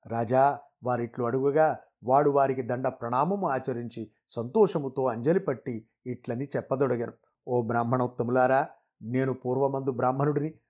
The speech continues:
రాజ్యమును పాలించువాడను. ధనము, గుర్రములు, ఏనుగులు, రథములు, కాల్బంటులు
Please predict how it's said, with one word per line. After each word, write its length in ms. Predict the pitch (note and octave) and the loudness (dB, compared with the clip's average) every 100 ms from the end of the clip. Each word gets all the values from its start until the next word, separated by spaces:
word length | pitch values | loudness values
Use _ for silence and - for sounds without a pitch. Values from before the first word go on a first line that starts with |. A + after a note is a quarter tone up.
| _ | _
రాజ్యమును 420 | B2 C3 C3+ C3+ | -2 0 0 0
పాలించువాడను. 800 | B2 C3+ C#3+ D3 D3+ D#3 D3 D#3 - _ A2 | 2 2 2 -2 -2 0 2 0 -6 _ -4
ధనము, 500 | A#2 D#3+ D3+ C#3 B2 | 0 2 2 0 0
గుర్రములు, 460 | D#3 D#3+ D3 C#3+ C3 | 2 2 2 0 0
ఏనుగులు, 520 | C3+ E3+ D#3 D#3+ C#3 | 0 0 0 0 -2
రథములు, 560 | B2+ C3 F3+ E3 C#3 - | 0 2 2 2 -2 -2
కాల్బంటులు 680 | A#2+ D3 G#3 G3+ F3 C3+ | -2 2 0 0 -2 -4